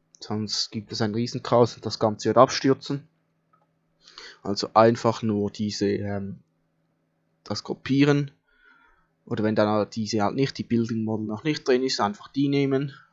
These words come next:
Aber beim zweiten Mal wäre die ja drin. Ja. Jetzt starten wir noch das Spiel, zum schauen, ob es in der Map drin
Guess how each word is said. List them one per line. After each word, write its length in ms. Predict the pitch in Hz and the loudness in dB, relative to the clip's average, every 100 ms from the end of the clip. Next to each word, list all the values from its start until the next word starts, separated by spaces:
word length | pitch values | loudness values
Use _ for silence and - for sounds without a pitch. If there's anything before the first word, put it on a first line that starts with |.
| - | -10
Aber 160 | - | -4
beim 160 | 104 101 | -2 0
zweiten 320 | 104 104 - | 0 0 0
Mal 180 | 113 95 | -6 -4
wäre 200 | 104 104 | -4 -6
die 120 | 95 | -6
ja 140 | 92 | -4
drin. 280 | 98 147 156 147 _ _ _ _ _ _ _ _ _ _ _ _ _ _ _ _ _ _ _ - | 2 4 4 -2 _ _ _ _ _ _ _ _ _ _ _ _ _ _ _ _ _ _ _ 6
Ja. 240 | 117 110 - _ _ _ _ _ _ _ | 8 8 6 _ _ _ _ _ _ _
Jetzt 160 | 107 120 | -10 -2
starten 300 | - 107 - | 0 0 -4
wir 120 | 117 | -12
noch 120 | 110 | -10
das 80 | - | -12
Spiel, 440 | - 131 131 120 123 | -6 -2 -2 -4 -10
zum 160 | 113 | -12
schauen, 240 | 101 101 101 | -6 -4 -4
ob 100 | 98 | -8
es 80 | 104 | -10
in 100 | 104 | -10
der 120 | 98 | -10
Map 280 | 98 95 - | -12 -16 -20
drin 260 | 98 98 | -18 -18